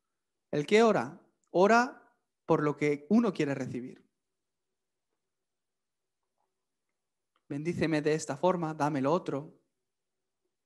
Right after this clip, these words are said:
Os bendigo para que la verdadera oración, con el verdadero contenido,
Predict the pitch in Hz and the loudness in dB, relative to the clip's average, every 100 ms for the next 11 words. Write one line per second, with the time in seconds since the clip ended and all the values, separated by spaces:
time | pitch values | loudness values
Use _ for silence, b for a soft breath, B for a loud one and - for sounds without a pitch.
0 | _ _ _ _ _ _ _ _ 151 147 | _ _ _ _ _ _ _ _ -10 -6
1 | 151 196 220 226 208 180 170 151 143 147 | -2 0 2 4 4 4 2 2 2 2
2 | 196 233 220 208 196 214 208 202 147 147 | 4 4 4 2 2 2 0 0 -4 -2
3 | 143 156 214 220 202 190 220 190 190 214 | 0 0 0 -2 0 -2 0 0 0 -4